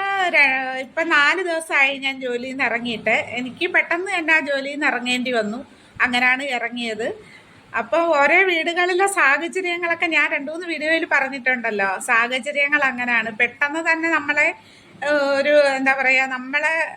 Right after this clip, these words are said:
ഏഹ്, കാശ് കൊടുത്താല് നമ്മക്ക്, നമ്മളെ എന്തും പറയാം, എന്തും, ഏഹ്, മാനസികമായിട്ട് പീഡിപ്പിക്കാം എന്നുള്ള ഒരു, ഏഹ്, ലെവലാണ് അവരുടെയൊക്കെ രീതി. പണ്ടൊന്നും ഇത്ര ഇല്ലായിരുന്നു. ഇപ്പൊ, ഇപ്പൊ അത് കൂടി കൂടി വരുവാണ്.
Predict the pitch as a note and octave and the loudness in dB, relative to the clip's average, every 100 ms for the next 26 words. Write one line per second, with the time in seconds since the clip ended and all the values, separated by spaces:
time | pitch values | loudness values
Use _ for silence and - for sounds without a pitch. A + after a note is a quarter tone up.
0 | A#3+ C4 B3 B3 B3+ A#3+ A#3+ C4 - - | -2 0 0 -2 -4 -6 -8 -10 -12 -20
1 | - - - - - - - - D4+ C#4+ | -20 -20 -20 -20 -20 -20 -20 -4 0 2
2 | F4 G#4 G4 D4+ D4 C4+ C4 C4 C#4 C4 | 0 -2 -2 -2 0 0 0 0 -6 -6
3 | C4+ C4+ - D4 - B3+ C4+ D4+ D#4+ C#4 | -6 -6 -2 -2 -2 -4 0 0 2 0
4 | C4+ C4+ C4+ B3 B3 B3 C4+ C#4 B3+ C4 | -4 -8 -4 -2 0 0 0 -2 -4 -2
5 | D4+ G4 - - - - - C4 B3+ B3 | -2 -4 -10 -20 -20 -6 0 2 4 2
6 | B3 B3 A#3+ B3 B3 C4+ C#4 C#4 C#4+ C4 | 0 -2 -4 -6 0 0 0 -2 -6 -2
7 | C4 C4 C#4 C4 A#3+ B3+ C#4+ C#4+ B3+ C4 | -2 -2 -8 -12 -12 -8 -2 -2 -2 -4
8 | C4+ C4+ C4 C#4 D#4 - - A3+ B3 A#3+ | -2 -2 -2 -2 -4 -6 -8 -4 -4 -2
9 | A#3+ A#3+ A3+ A3 C4 C4 C4+ B3 B3+ C4 | -4 -4 -4 -4 0 2 2 2 0 -4
10 | B3+ B3 A3+ A#3+ B3 B3+ A3+ A#3 D4+ - | -8 -8 -6 -4 -2 -2 -4 -6 -8 -12
11 | - - - C#4 D#4+ E4 G4+ G4+ F#4+ G4 | -20 -10 -2 0 0 -2 -4 0 4 4
12 | E4 C#4+ C#4 C#4+ C4+ C#4 C#4+ E4 E4 E4 | 4 2 0 -2 -8 -4 -4 0 -2 -2
13 | G#3 G3 E4 E4 F4 F4+ D4+ B3+ C#4 A#3 | -4 -4 -4 -2 0 2 2 2 0 -2
14 | A3+ | -2